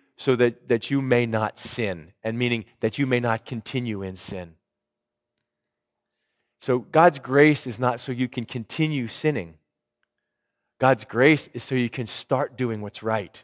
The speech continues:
in your life. And he says, "Sin no more." Why? Lest a worse thing. There's some things that are worse than physical problems, than physical issues, aren't there? There are some issues that, that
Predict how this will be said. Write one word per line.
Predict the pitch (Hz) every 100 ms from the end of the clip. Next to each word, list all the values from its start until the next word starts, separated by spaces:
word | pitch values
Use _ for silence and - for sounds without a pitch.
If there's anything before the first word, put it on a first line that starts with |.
| -
in | 98
your | 92
life. | 90 85 82 _ _ _ _ - -
And | 117
he | 180
says, | - 135
"Sin | - - 185 180
no | 165
more." | 160 165 139
Why? | 120 123 139 135 _ _
Lest | 123 123 104
a |
worse | 98 98 113 117 -
thing. | 107 - _
There's | 131 123
some | 131
things | 117 156 151
that | 127
are | 113
worse | 104 120 127 -
than | 107
physical | - 117 113 104
problems, | - 104 98 92 - _ _ _ _ _ _ _ _ _
than | 117
physical | 113 131 123 127 104
issues, | 107 - 95 87
aren't | 104 113
there? | 135 131 127 _ _ _ _ _ _ _ _ _ _ _ -
There | 113
are | 107
some | 127
issues | 117 131 147 123
that, | 113 -
that | 107